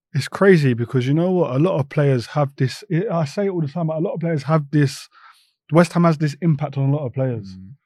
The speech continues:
Speaker 1: You know, and to hear it from you, Freddie, I think it, it just reiterates how special the football club is, you know, 'cause every, everybody that comes here, they,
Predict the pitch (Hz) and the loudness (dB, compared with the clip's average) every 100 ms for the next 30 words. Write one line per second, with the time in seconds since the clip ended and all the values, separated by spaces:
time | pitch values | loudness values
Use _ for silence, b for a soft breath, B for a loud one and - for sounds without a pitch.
0 | _ 131 131 - 143 165 147 151 160 139 | _ 0 0 4 6 4 4 2 4 2
1 | 135 120 113 107 120 - 139 143 143 135 | 0 -2 -4 -6 -10 -4 -2 -2 -4 -6
2 | b b b b _ 160 135 151 139 156 | b b b b _ 2 4 2 6 6
3 | 165 143 135 131 117 - _ 117 139 139 | 6 2 2 0 -6 -16 _ -2 4 4
4 | 131 - - 151 - 139 131 - 165 127 | 4 0 0 0 2 0 0 -4 -6 -4
5 | 131 127 127 101 _ _ _ _ - 120 | -2 0 0 -2 _ _ _ _ -4 2
6 | 123 120 127 185 160 151 - 170 170 156 | 2 2 0 2 2 0 2 4 4 4
7 | 156 143 143 139 127 120 123 127 | 0 -2 0 2 2 0 -2 -4